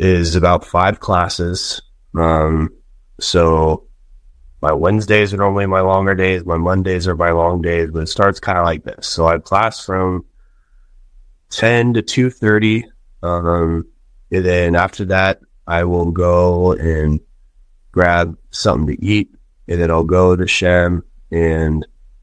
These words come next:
I'll lift. And then after that, I'll normally, after my lift, depending on the lift, I don't, I don't like to necessarily overwork it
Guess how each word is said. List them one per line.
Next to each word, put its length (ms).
I'll 220
lift. 580
And 140
then 440
after 360
that, 320
I'll 80
normally, 360
after 260
my 140
lift, 420
depending 220
on 100
the 80
lift, 320
I 80
don't, 340
I 120
don't 140
like 220
to 80
necessarily 420
overwork 580
it 220